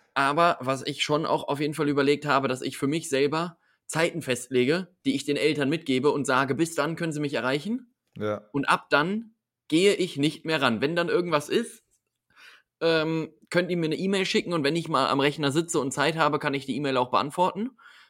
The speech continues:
Speaker 1: Ähm,
Speaker 2: Ja.
Speaker 1: aber telefonisch bin ich dann und dann nicht erreichbar. Denn ansonsten
Speaker 2: Ja.
Speaker 1: klingelt das, glaub ich, wirklich einfach, denn, ich meine, man muss es ja auch mal sehen, ne? Wenn die Kinder irgendwie, dann kommt so ein Kind Donnerstagnachmittag nach Hause,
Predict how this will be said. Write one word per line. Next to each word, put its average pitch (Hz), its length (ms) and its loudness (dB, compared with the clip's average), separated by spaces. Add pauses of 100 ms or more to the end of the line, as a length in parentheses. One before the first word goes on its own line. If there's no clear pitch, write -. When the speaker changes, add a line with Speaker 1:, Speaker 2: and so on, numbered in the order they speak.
(160)
Speaker 1:
Ähm, 160 320 2
Speaker 2:
Ja. - 60 -12
Speaker 1:
aber 156 300 6
telefonisch 175 640 0
bin 156 160 0
ich 147 200 -6
dann 135 200 0
und 135 160 -6
dann 131 200 0
nicht 131 320 -4
erreichbar. 123 520 -2 (400)
Denn 151 120 2
ansonsten 147 500 0
Speaker 2:
Ja. - 0 -
Speaker 1:
klingelt 170 320 0
das, 143 160 -2
glaub 147 240 4
ich, 135 140 -4
wirklich 156 320 0
einfach, 139 280 -4
denn, 143 200 0
ich - 280 -20
meine, 143 160 0
man 151 120 0
muss 165 160 -2
es 165 120 -6
ja 139 100 4
auch 165 140 4
mal 127 140 2
sehen, 110 220 2
ne? 123 120 2
Wenn 135 100 0
die 135 100 2
Kinder 170 320 2
irgendwie, 147 360 0
dann 139 240 -2
kommt 160 200 -4
so 151 60 -4
ein 139 80 -2
Kind 165 180 -4
Donnerstagnachmittag 147 760 -2
nach 131 120 0
Hause, 175 420 2